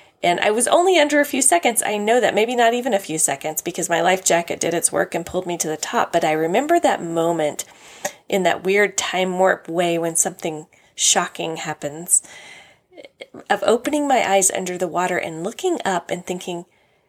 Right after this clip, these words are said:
"Huh, I really wasn't quite prepared for this." <laughs> The shock of the cold water and the, and the actually being under the water and, and losing our stuff and all of those things.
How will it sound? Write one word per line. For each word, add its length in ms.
"Huh, 300
I 60
really 320
wasn't 340
quite 240
prepared 340
for 120
this." 1000
<laughs> 60
The 100
shock 380
of 100
the 100
cold 380
water 440
and 200
the, 60
and 360
the 140
actually 380
being 340
under 320
the 100
water 440
and, 200
and 140
losing 360
our 120
stuff 560
and 220
all 180
of 100
those 220
things. 600